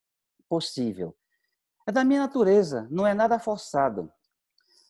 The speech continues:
Caterine, você pensa que quando menos diz, melhor é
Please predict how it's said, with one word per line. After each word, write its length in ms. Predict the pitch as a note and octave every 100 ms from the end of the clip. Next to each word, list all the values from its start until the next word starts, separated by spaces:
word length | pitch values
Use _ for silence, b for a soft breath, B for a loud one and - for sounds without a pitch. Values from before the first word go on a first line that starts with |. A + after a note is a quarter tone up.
| b _ _
Caterine, 340 | B3 B3 C4+ A#3
você 300 | G#3+ G#3 B3
pensa 320 | B3 A3 G#3
que 100 | F#3+
quando 380 | - G#3 G3 F#3+
menos 540 | F#3+ A3 A#3 G#3 C#3+
diz, 420 | A2+ D#3 F#3 D#3+
melhor 460 | C#3 E3+ D#3+ D3 C#3+
é 200 | F#3+ C#4